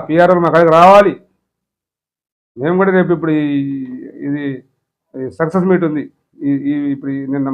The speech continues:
మహాసభ, ఈరోజు జరిగిన మహాసభ గురించి సక్సెస్ మీట్ ఉంది ఒక వారం రోజుల్లో.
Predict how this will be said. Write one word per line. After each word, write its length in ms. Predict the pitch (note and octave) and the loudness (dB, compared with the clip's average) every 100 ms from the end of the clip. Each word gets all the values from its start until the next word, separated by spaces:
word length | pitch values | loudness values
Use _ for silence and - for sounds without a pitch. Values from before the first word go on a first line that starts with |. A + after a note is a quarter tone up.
| C#3 | 0
మహాసభ, 380 | E3 E3+ F3 D#3+ D3+ C#3+ | 0 2 -2 -2 -6 -4
ఈరోజు 200 | D3 E3 D3 | -2 -2 -4
జరిగిన 220 | D3 D3+ C#3 | -6 -6 -6
మహాసభ 340 | D3 D#3 D3 D3+ | -4 -4 -6 -8
గురించి 300 | C#3+ C#3+ C#3+ C4 - _ _ _ - | -10 -12 -12 -12 -14 _ _ _ -8
సక్సెస్ 300 | C#3 D#3+ D#3+ | -6 -2 -2
మీట్ 140 | D3 D3 | -2 -2
ఉంది 120 | D3 | -4
ఒక 80 | B2 | -2
వారం 200 | C3 C#3+ C3 | 0 0 -2
రోజుల్లో. 300 | A#2+ A#2 | -6 -8